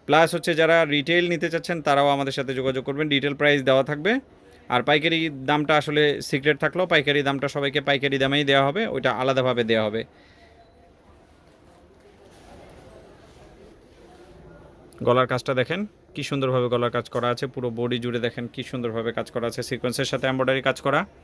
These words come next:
ইনার দেওয়া থাকবে অবশ্যই। নিচের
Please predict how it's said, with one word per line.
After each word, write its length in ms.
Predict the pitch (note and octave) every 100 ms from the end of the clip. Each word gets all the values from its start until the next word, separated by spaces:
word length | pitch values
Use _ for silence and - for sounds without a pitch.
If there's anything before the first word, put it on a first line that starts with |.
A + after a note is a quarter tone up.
| - - - - - - - - - - C3+
ইনার 200 | C3 C#3 C#3
দেওয়া 140 | C#3 C#3+
থাকবে 180 | C#3 C#3
অবশ্যই। 380 | C3+ C3+ E3 F#3+ A3 - - - - - - - - - -
নিচের 220 | C3+ D#3